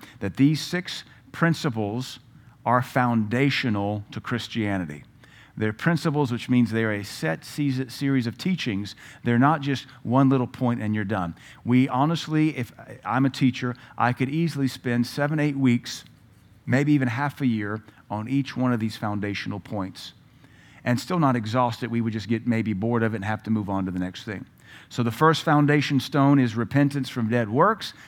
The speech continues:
That's both sin and legalistic dead actions. You can spend a long time teaching Christians how to get over dead works in their life and teaching folks how to get sin out of life. That's repentance from dead works. That's a foundation stone to Christianity. Number two,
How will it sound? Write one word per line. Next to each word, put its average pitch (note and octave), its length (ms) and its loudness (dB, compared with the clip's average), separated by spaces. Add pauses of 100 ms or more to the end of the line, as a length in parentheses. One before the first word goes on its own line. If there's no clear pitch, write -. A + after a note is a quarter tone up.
That's B2 220 0
both A#2+ 280 0
sin F#3+ 480 2 (220)
and A2+ 160 2
legalistic B2 600 2 (360)
dead A2 220 2
actions. - 600 -6 (1200)
You C#3+ 100 2
can C3 80 -2
spend C#3+ 200 2
a A#2+ 40 4
long B2 260 4
time C3+ 280 0
teaching B2 320 -2
Christians A#2 380 -4
how A2+ 180 -2
to A2+ 60 -2
get A2+ 200 -2
over G#2+ 200 -4
dead G2 220 -6
works G2 320 -6
in G2+ 80 -6
their G2 120 -4
life E2 300 -4 (280)
and A#2+ 200 0
teaching B2 280 0
folks A2+ 240 -4
how A2 100 -2
to G#2 60 -4
get G#2 160 -6
sin A2+ 200 -4
out F#2+ 140 0
of F2 60 -2
life. E2 180 -4
That's G#2 240 -6
repentance A#2 340 -2
from A#2 140 -2
dead A#2 160 0
works. G2+ 300 -6 (180)
That's G#2+ 220 -4
a B2+ 40 0
foundation A#2+ 600 2
stone G#2+ 260 -4
to G#2 80 -6
Christianity. G#2 680 -4 (260)
Number C3 240 6
two, F#3 400 4